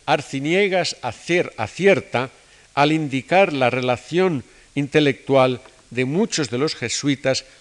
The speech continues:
con su siglo, el de las luces. Y ahí está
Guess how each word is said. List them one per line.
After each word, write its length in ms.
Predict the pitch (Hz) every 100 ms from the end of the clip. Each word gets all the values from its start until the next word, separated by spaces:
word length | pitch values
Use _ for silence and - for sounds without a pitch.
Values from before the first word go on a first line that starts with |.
| _
con 180 | - 170
su 180 | - 127
siglo, 580 | - 147 131 123 123 - _ -
el 160 | 131 123
de 80 |
las 240 | 123 104 123
luces. 520 | 143 127 - 90 - _ _ _ _ _ _
Y 100 | 123
ahí 180 | 139 214
está 480 | 214 - 160 156